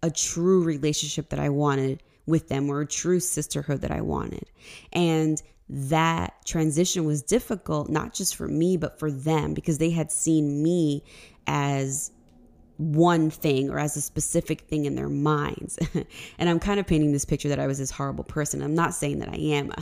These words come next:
<laughs> or I was, or maybe, I don't know, maybe I was. Father God, I, I repent, you know, like,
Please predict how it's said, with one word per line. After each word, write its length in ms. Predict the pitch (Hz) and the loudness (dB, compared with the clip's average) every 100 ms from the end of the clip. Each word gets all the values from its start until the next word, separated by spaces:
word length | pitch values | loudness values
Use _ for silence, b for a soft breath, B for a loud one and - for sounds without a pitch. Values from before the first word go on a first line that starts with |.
| - | -6
<laughs> 220 | 170 - | -4 -4
or 160 | - 165 | -2 -2
I 100 | 143 | -2
was, 300 | 143 214 175 | 0 2 2
or 40 | |
maybe, 240 | 180 226 254 | 2 0 -2
I 100 | - | -4
don't 160 | - 494 466 | -4 -2 -2
know, 120 | - B B | -2 B B
maybe 320 | - 185 208 233 | 8 8 10 6
I 100 | 233 | 2
was. 460 | 208 156 - - _ _ - | 0 -2 -4 -10 _ _ -8
Father 260 | 160 147 | -4 -2
God, 220 | 139 139 | -2 -2
I, 200 | 143 135 - - | -2 -4 -8 -6
I 80 | 147 | -2
repent, 580 | 143 147 - 156 - - | 0 0 2 0 0 0
you 100 | 151 | 2
know, 180 | 143 180 | 2 4
like, 240 | 165 - | 2 0